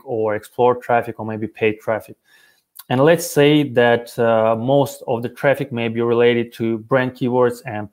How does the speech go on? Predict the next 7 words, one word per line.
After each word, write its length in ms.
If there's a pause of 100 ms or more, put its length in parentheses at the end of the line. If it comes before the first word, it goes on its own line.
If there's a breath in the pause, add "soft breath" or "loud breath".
(320)
paid 260
promotions 560
for 160
some 260
categories. 640
This 240
means 360